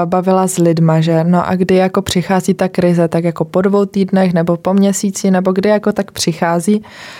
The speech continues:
A já jsem jako čekala, kdy přijde krize a ona nepřicházela a nepřicházela.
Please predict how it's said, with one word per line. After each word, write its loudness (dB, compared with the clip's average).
A 2
já 0
jsem 0
jako 0
čekala, -2
kdy 0
přijde -4
krize 0
a -6
ona -2
nepřicházela -2
a -2
nepřicházela. 0